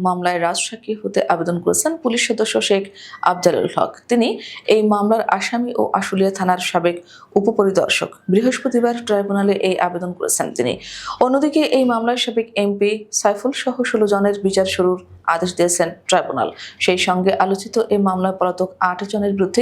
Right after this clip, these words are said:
গ্রেপ্তারি পরোয়ানা জারি করা হয়েছে। বৃহস্পতিবার আন্তর্জাতিক অপরাধ ট্রাইব্যুনাল দুইয়ের চেয়ারম্যান বিচারপতি মোহাম্মদ নজরুল ইসলাম চৌধুরীর নেতৃত্বাধীন দুই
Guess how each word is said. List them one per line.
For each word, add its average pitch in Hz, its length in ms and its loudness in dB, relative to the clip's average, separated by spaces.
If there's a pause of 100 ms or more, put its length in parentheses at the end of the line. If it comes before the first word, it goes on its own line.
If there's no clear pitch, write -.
গ্রেপ্তারি 196 420 2
পরোয়ানা 165 320 0 (420)
জারি - 220 2
করা - 200 -4
হয়েছে। - 240 0 (440)
বৃহস্পতিবার 247 600 2 (140)
আন্তর্জাতিক 214 420 0 (160)
অপরাধ 180 240 0 (100)
ট্রাইব্যুনাল 196 500 0
দুইয়ের 175 260 2 (320)
চেয়ারম্যান 208 460 2
বিচারপতি 220 420 0
মোহাম্মদ 190 300 0 (100)
নজরুল 160 340 0
ইসলাম 175 280 0
চৌধুরীর 185 400 2 (100)
নেতৃত্বাধীন 208 560 -2 (140)
দুই 190 160 4